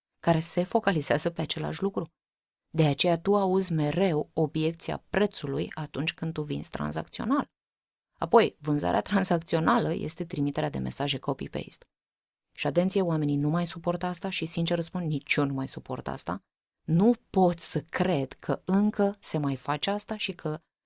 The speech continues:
networkerii încă mai sunt învățați să facă așa ceva. În vânzarea tranzacțională te focalizezi pe a auzi, da, pe a vinde, a face persoana să-ți spună da, orice ar fi, da?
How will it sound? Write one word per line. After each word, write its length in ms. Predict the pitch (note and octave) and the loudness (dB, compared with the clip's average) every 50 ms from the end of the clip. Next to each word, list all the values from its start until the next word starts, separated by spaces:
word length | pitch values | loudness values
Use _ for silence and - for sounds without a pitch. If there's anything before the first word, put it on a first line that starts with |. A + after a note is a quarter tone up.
| _ _ | _ _
networkerii 960 | - D#3+ E3 F#3 A#3+ C#4+ C#4+ - F3 F3 E3 - - E3+ E3 F3 F#3+ G3 - _ | 0 2 4 6 6 6 8 8 6 4 6 6 6 6 6 6 4 2 -2 _
încă 360 | - A3+ B3 C4+ D4 C#4+ - C4 | 4 6 8 8 8 8 8 6
mai 160 | C4 C4 B3 A#3+ | 6 6 6 8
sunt 240 | B3 C4 B3 A3+ | 8 8 8 8
învățați 460 | - A3+ A3+ A3 A3 - - A3+ - - | 6 4 4 4 2 2 0 -2 0 0
să 100 | G#3+ G3+ | -2 0
facă 220 | - G#3+ G#3 - | 0 -2 -2 -2
așa 180 | G#3 G3+ G#3 G3+ | -2 -2 -2 -2
ceva. 280 | - G#3+ G3 F#3+ F#3+ _ _ _ _ _ _ _ _ _ _ _ _ _ _ _ _ _ _ _ _ _ _ _ _ | 0 -2 -2 -4 -6 _ _ _ _ _ _ _ _ _ _ _ _ _ _ _ _ _ _ _ _ _ _ _ _
În 220 | G3+ G3+ F#3+ F#3+ G3 | 4 6 6 6 6
vânzarea 440 | F#3+ F#3+ F#3+ F3+ G3 A3 A#3+ B3+ | 4 4 4 4 6 6 6 6
tranzacțională 920 | B3 - A#3 A#3 A#3+ A#3 A3+ G#3+ G#3+ G#3 - F#3+ F#3 G3+ A3 A3+ G#3 E3+ E3+ | 6 4 4 2 4 4 2 0 0 0 0 0 2 2 4 4 4 2 2
te 160 | E3+ - F#3+ | 0 0 -2
focalizezi 720 | F#3 E3 F#3+ G3 F#3+ - F#3+ F#3+ F#3 F3+ G3 G#3+ A3 - | -2 -2 -4 -4 -4 -2 -4 -4 -2 -2 -4 -4 -4 -2
pe 80 | - G#3+ | -2 0
a 80 | G3 F#3+ | 2 2
auzi, 400 | F#3 F3+ F3+ E3+ E3+ F#3+ G#3+ A3 | 2 0 -2 -2 -2 -2 -2 0
da, 300 | G3+ F#3+ F#3 G3+ A#3 B3+ - _ _ _ _ _ _ _ _ _ _ _ _ _ _ _ _ - - - | 0 0 0 0 0 -4 -10 _ _ _ _ _ _ _ _ _ _ _ _ _ _ _ _ -20 -8 0
pe 80 | - E3+ | 2 4
a 160 | E3+ E3 E3+ | 6 6 6
vinde, 420 | E3 E3+ F3+ F#3+ G3 G#3 A3+ A#3+ B3 - _ _ _ _ _ _ _ _ | 4 4 2 2 2 2 2 0 -2 -4 _ _ _ _ _ _ _ _
a 80 | - E3 | -4 0
face 280 | - G3+ G3 - G#3 | 2 2 2 2 0
persoana 540 | G3 - F#3+ E3+ - - G3+ G3 G3 E3+ E3 | -2 -2 -4 -4 -4 -2 -2 -2 0 -2 -2
să-ți 220 | F3+ - - E3+ - | -2 -4 -6 -8 -10
spună 320 | - - G3 G3 G3 F#3+ | -6 -2 -2 0 0 0
da, 280 | F3+ E3 E3+ F#3 - - | 0 0 0 0 -2 -2
orice 300 | - F3 F3+ F#3+ - - | -4 -4 -4 -4 -6 -8
ar 80 | - E3+ | -10 -10
fi, 260 | - - - G#3+ A#3 | -8 -8 -6 -4 -4
da? 200 | G3+ - - G#3+ | -4 -6 -8 -8